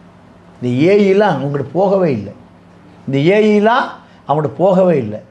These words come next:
இப்போ சுர்ஜித், அஹ், கவினை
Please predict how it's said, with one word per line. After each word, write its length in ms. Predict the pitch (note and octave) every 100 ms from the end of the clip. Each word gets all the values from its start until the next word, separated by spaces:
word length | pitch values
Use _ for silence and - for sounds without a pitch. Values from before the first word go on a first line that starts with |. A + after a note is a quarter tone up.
| - - _ _ - _ - - _ - - - - -
இப்போ 420 | C3+ B2 B2+ A2+ A#2 E3 F3+ - - - -
சுர்ஜித், 760 | F3 F#3 F#3 A#3 A3+ F3 F3+ E3+ D#3 C#3+ C3+ B2+ A#2+ - - - -
அஹ், 640 | C3 B2+ B2 A#2 A2+ A2 G#2+ - - - -
கவினை 680 | C#3+ E3+ G3+ F#3+ F3+ G3+